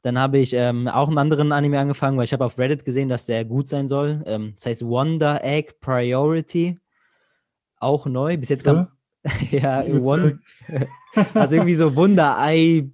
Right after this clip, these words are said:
Speaker 1: Priority, was auch immer. Das ist so Horror, bisschen Horror, keine Ahnung was noch, Drama, Horror, glaub ich. Da
Speaker 2: Ja.
Speaker 1: geht's so ein bisschen Depress-, um Depression, um halt Horror in der Schule, um dieses Mädchen. Ich verstehe gar nichts, keiner versteht irgendwas.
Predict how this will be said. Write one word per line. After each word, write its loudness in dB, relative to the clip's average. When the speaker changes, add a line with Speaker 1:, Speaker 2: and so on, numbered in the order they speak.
Speaker 1:
Priority, 2
was -2
auch -2
immer. -4
Das -8
ist -6
so 2
Horror, -2
bisschen -8
Horror, -4
keine -8
Ahnung -6
was -8
noch, -8
Drama, -4
Horror, -6
glaub -4
ich. -8
Da -6
Speaker 2:
Ja. -4
Speaker 1:
geht's -4
so -8
ein -12
bisschen -6
Depress-, -10
um -10
Depression, -4
um -6
halt -8
Horror -2
in -6
der -6
Schule, -4
um -4
dieses -12
Mädchen. -10
Ich -12
verstehe -6
gar -4
nichts, -10
keiner -4
versteht -8
irgendwas. -4